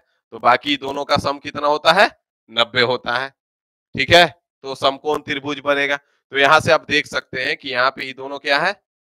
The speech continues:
ये दोनों इसके बराबर है, तो sum of two angle is equal to the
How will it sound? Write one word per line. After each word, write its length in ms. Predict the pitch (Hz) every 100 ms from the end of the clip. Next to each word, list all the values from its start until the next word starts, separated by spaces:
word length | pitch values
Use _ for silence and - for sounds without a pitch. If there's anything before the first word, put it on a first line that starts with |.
| _ _ _
ये 100 | 120
दोनों 240 | 127 151 160
इसके 340 | 156 - 196 226 _ _ _
बराबर 440 | 117 123 127 135 135
है, 100 | 135
तो 440 | _ _ _ 120
sum 260 | - 147 156
of 140 | 151
two 200 | - 165 165
angle 280 | 143 147
is 120 | 147 139
equal 320 | 143 151 151
to 120 | -
the 160 | -